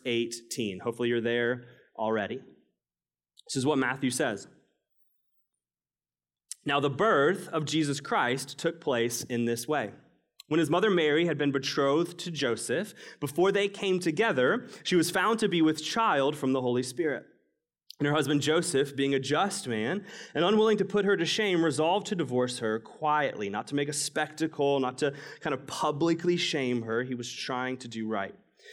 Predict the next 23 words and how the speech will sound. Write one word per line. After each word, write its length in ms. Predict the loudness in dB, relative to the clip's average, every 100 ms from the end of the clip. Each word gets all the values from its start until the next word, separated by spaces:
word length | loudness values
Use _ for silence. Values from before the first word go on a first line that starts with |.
| -20 -2
"But 80 | 2
as 100 | 2
he 60 | 2
considered 460 | 2 4 4 4
these 180 | 2 0
things, 320 | 0 2 0
behold, 380 | -2 0 2 4
an 60 | 2
angel 320 | 2 2 2
of 80 | 2
the 80 |
Lord 220 | 4 4 4
appeared 440 | 0 0 0 2
to 120 | 2
him 180 | 4 4
in 120 | 4
a 60 | 2
dream, 420 | 0 0 2 0
saying, 420 | 0 0 0 -2
'Joseph, 800 | 2 2 0 -2 -4 -6 -12 -20 _ _ _ _
son 260 | -8 -2 0
of 140 | 0
David, 380 | -4 -10 -12